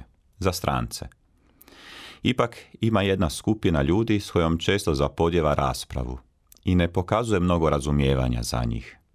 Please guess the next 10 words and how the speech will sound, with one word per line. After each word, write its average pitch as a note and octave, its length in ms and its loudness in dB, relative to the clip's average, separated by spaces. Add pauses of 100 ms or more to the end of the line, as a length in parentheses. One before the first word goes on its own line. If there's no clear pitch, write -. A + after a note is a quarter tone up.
(440)
To F#2 100 0
su F2 140 -4
farizeji. C2+ 680 -2 (1040)
Tako D#2+ 280 0
u C#2 160 2
dvadeset D2+ 520 0
trećem C#2 360 0
poglavlju D2+ 520 0
Matejeva C2+ 760 0
evanđelja D#2+ 680 0